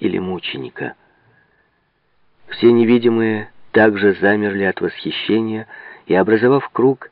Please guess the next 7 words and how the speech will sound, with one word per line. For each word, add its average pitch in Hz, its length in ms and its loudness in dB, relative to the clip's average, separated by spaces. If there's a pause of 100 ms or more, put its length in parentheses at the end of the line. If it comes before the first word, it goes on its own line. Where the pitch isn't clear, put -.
(140)
преисполненные 131 880 2
великодушной 120 640 2
радости, 117 580 0 (440)
молча 127 640 4
созерцали 117 600 2
прекрасную 104 600 0
чету, 120 420 -2